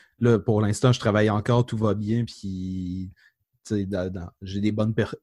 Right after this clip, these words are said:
perspectives de, de travailler jusqu'à, jusqu'à l'automne facilement, là, fait que je devrais pouvoir m'en sortir, mais au début, j'étais quand même un peu stressé, mais quand il était avec le deux mille, j'étais comme, euh, « Bon, au pire, ça va être ça », puis, euh, tu sais, ça, ça l'a, ça l'a quand même enlevé un stress, là, mais je,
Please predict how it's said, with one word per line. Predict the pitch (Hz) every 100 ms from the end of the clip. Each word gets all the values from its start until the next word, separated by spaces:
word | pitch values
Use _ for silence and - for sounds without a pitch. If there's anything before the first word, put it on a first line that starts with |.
| _
perspectives | 110 - 110 - - 120 113
de, | 107 98
de | 104
travailler | - 104 101 98 107
jusqu'à, | 104 - - 92 92 95
jusqu'à | 98 - 101
l'automne | 104 101 113 110
facilement, | 107 117 104 101 104
là, | 131 127
fait | 110
que | 90 92 85 85 85
je | -
devrais | 90 95
pouvoir | - 104 107
m'en | 101
sortir, | - - - 139
mais | 123 90 - - - -
au | 98
début, | 110
j'étais | 120 117
quand | 123 113
même | 123
un | 113
peu | 113 117
stressé, | - 110 - 117
mais | 175
quand | 156 123
il | 127
était | 127
avec | 127 127
le | 113
deux | 123 113
mille, | 127 127
j'étais | - 98
comme, | 101 101
euh, « | 95 90 90 _ _ _ _
Bon, | 87
au | 90 92
pire, | 110 110 107
ça | 104
va | 95 101
être | 101
ça », | - 110 110
puis, | - 95 95
euh, | 92 87
tu | 95 -
sais, | 113
ça, | 117 107
ça | 104 110
l'a, | 113 - - -
ça | 113
l'a | 123
quand | 131
même | 139 151
enlevé | 120 117 135
un | 123
stress, | - 110 123 160 -
là, | 170
mais | 120
je, | 90